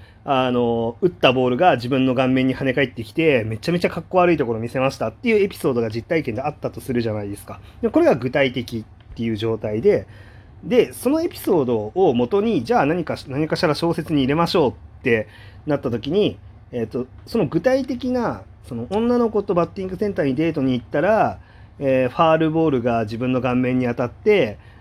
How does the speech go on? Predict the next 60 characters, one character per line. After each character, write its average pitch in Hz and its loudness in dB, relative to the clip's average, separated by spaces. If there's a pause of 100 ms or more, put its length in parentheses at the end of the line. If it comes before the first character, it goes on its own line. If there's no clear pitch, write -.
(120)
あ 123 -2
の、 113 -4
痛 131 0
い、 123 -2
あ 120 -4
の、 117 -4
恥 131 -6
ず 123 -6
か 139 0
し - -2
い 135 4
思 117 0
い 110 -4
を 110 -6
し - -8
ま 127 -2
し - -8
た。 101 -6
か - -8
っ - -10
こ 135 -2
悪 131 2
い - -6
と 123 -6
こ 113 -4
見 135 0
せ 160 -4
ち 151 -2
ゃ 135 0
い 127 0
ま 123 -2
し - -10
た 110 -6
っ - -8
て - -8
い 170 2
う 180 0
の 233 0
を 214 0
抽 185 0
象 185 0 (480)
的 175 -8
に 208 0 (360)
す - -4
る 135 0
と、 240 2 (600)
あ 123 -4
の、 120 -2
ま 262 4
あ、 180 6
女 220 2
の 233 2
子 202 0
と 170 2
デ 170 2
ー 170 -8
ト 156 0
に 123 0
行 117 -4
っ - -12